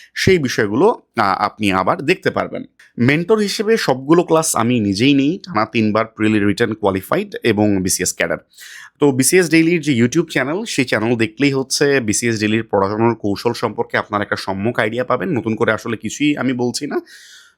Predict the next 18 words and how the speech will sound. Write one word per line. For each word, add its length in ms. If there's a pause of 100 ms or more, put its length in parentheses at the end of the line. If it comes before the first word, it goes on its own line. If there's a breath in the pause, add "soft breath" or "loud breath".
So 80
আপনারা 280
যারা 160
পঞ্চাশতম 680
বিসিএস 440
এর 60
প্রস্তুতি 520
আপনারা 340
প্রিলি, 380
রিটেন 320
কম্বাইন্ড 580
এবং 200
ইফেক্টিভভাবে 680
আপনারা 280
নিতে 180
চান, 220 (560 loud breath)
আহ, 80
তারা 360